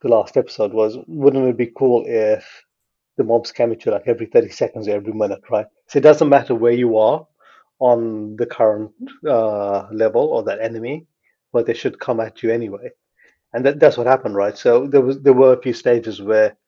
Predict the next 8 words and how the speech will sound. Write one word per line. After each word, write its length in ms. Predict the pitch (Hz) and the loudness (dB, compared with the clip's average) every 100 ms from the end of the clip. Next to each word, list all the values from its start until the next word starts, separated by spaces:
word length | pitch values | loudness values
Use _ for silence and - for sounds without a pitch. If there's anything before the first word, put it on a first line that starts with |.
| _ _ _ 120 104 - | _ _ _ -20 -20 -6
literally 420 | 135 - 104 107 | -4 -4 -4 -4
I 100 | 107 | -2
got 240 | 113 110 - _ _ _ _ - | -2 -4 -8 _ _ _ _ -18
smacked 440 | - - 104 - | -10 -6 -8 -8
down. 220 | 95 101 - _ - | -10 -10 -16 _ -4
It 160 | 151 | -4
was 140 | 120 110 | -2 0
like, 260 | 110 107 | 0 -2